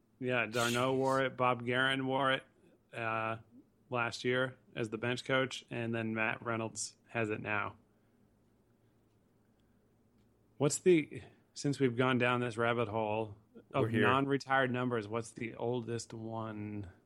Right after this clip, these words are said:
Speaker 1: to have been? It's probably, like, Turk Wendell. Screw it, retire his number. Nobody wants ninety-nine anyway.
Speaker 2: That's true. Has anybody
Speaker 1: That
Speaker 2: worn double zero since, uh
Speaker 1: No, that was only Tony Clark.
Speaker 2: Yeah.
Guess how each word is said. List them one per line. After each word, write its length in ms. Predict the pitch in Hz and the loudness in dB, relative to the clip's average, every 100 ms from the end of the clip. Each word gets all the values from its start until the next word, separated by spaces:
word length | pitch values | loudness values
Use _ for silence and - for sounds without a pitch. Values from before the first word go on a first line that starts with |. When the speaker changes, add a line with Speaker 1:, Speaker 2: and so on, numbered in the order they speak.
| _ _ _ _ _ _ _ _ _ - | _ _ _ _ _ _ _ _ _ -8
Speaker 1:
to 100 | 120 | -4
have 100 | 107 | -2
been? 180 | 110 113 | -2 -2
It's 140 | 127 | -2
probably, 380 | - 165 156 139 | 0 4 4 4
like, 180 | 123 110 | 2 0
Turk 200 | 139 127 | -2 -2
Wendell. 420 | 107 113 107 90 92 _ _ _ _ _ _ _ _ _ _ _ _ _ _ _ _ | -2 -4 -2 -4 -8 _ _ _ _ _ _ _ _ _ _ _ _ _ _ _ _
Screw 300 | - - 151 | -6 4 6
it, 140 | 120 | 6
retire 320 | - 113 151 135 | 0 -2 2 2
his 140 | 135 | 0
number. 300 | 120 98 92 - _ _ _ - - _ | -2 -4 -6 -10 _ _ _ -20 -20 _
Nobody 220 | 277 131 120 | -2 2 2
wants 180 | 120 | 2
ninety-nine 460 | 113 113 110 110 113 | 0 -2 -2 -2 -2
anyway. 400 | 113 110 98 98 - - - - - | -2 -2 -2 -4 -8 -20 -20 -20 -10
Speaker 2:
That's 200 | - - | -10 -8
true. 340 | - 107 101 92 _ _ _ | -4 0 0 -4 _ _ _
Has 160 | 113 | 2
anybody 280 | 127 165 156 | 4 6 6
Speaker 1:
That 60 | 151 | 6
Speaker 2:
worn 200 | 147 143 | 4 4
double 220 | 135 131 | 4 6
zero 400 | 117 107 127 135 131 | 2 4 4 4 2
since, 420 | - 117 107 - | 0 -4 -2 0
uh 480 | 113 113 107 104 101 _ _ _ _ _ _ _ _ _ _ - - _ _ _ - | 2 2 0 -2 -2 _ _ _ _ _ _ _ _ _ _ -20 -20 _ _ _ -4
Speaker 1:
No, 200 | 131 113 | 0 2
that 160 | 117 | 2
was 140 | 127 131 | 2 0
only 520 | 131 131 127 120 117 | 2 2 2 2 0
Tony 260 | 113 123 113 | -2 -4 -4
Clark. 400 | 127 110 98 - | 0 0 -2 -6
Speaker 2:
Yeah. 320 | 110 110 104 | 2 2 2